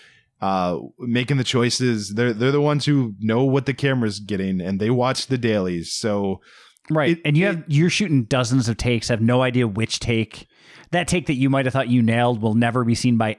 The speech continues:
Speaker 2: anyone else ever again, ever.
Speaker 1: Yeah, and then with this, like, you signed on to do Cats. It's a, it's the fourth longest running Broadway musical of all time. You didn't know it was gonna look like this. You didn't know it was gonna come together like this. Like, you, what you signed on for,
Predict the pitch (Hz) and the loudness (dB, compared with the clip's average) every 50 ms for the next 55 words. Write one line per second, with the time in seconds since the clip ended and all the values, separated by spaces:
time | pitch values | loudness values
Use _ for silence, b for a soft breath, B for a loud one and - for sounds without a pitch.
0 | - 117 117 117 117 113 113 117 113 113 117 - - - 117 101 113 110 110 107 | -4 -2 0 2 2 2 2 2 2 0 0 -2 -4 -6 -4 -2 0 0 0 0
1 | 107 107 107 101 98 104 95 107 107 107 110 107 - _ _ _ - 254 294 - | -2 -2 -2 0 0 0 2 2 2 2 0 -2 -6 _ _ _ -2 0 0 0
2 | - 269 285 277 269 247 269 269 196 302 320 311 - - 330 294 262 180 - - | 0 0 2 2 2 2 0 0 0 0 0 0 0 0 -2 -2 -2 -2 -6 -8
3 | 180 160 - - - 139 139 131 139 165 190 175 - 220 214 226 220 226 220 185 | -12 -12 -12 -12 -14 -14 -8 -2 2 2 4 4 2 2 2 2 2 2 2 2
4 | 180 202 233 175 - 208 240 262 - - 123 117 - 143 131 127 123 113 95 113 | 2 0 0 0 0 0 0 0 0 -2 -4 -2 0 0 2 2 0 0 0 -2
5 | 127 - - 147 147 135 - - - 131 156 160 - _ - - - - - 131 | -2 0 0 0 0 -2 -4 -2 0 0 0 0 -2 _ -20 -20 -20 -20 -16 -14
6 | 127 123 131 151 147 143 147 156 160 160 160 131 127 143 147 151 156 156 156 147 | -12 -8 -4 0 2 2 2 2 2 2 0 0 0 0 0 0 2 2 2 2
7 | 147 139 123 143 143 143 143 147 143 143 156 180 170 156 147 131 143 135 131 139 | 2 2 2 2 2 2 2 2 2 2 2 2 2 2 2 0 0 2 2 0
8 | 135 - 175 185 208 B B B B B 101 123 185 262 294 220 151 117 92 98 | 0 2 0 0 -2 B B B B B -2 0 2 2 2 2 2 2 2 0
9 | 120 110 127 113 101 95 85 92 - - 127 117 117 - 123 123 190 226 - - | 0 0 0 0 0 0 -2 -4 -4 -2 -2 -2 -2 -2 -2 -2 -2 -2 -2 -4
10 | - - - _ - 156 202 262 277 220 196 175 151 156 143 127 143 127 110 92 | -6 -8 -12 _ -4 -2 0 2 2 2 2 2 2 2 0 0 -2 -2 -2 -4
11 | - 127 127 117 113 110 113 110 123 120 117 117 117 117 - 170 180 - 185 175 | -4 -2 -2 0 0 0 0 2 2 2 2 2 0 0 0 -2 0 0 0 -2
12 | 156 135 156 165 185 185 170 170 208 247 240 226 220 208 - - 180 160 139 156 | -2 -2 0 0 2 2 2 2 0 0 0 0 0 2 2 0 0 0 2 2
13 | 180 185 156 135 - 127 123 117 117 113 104 95 | 2 2 0 -2 0 0 0 2 2 0 0 -2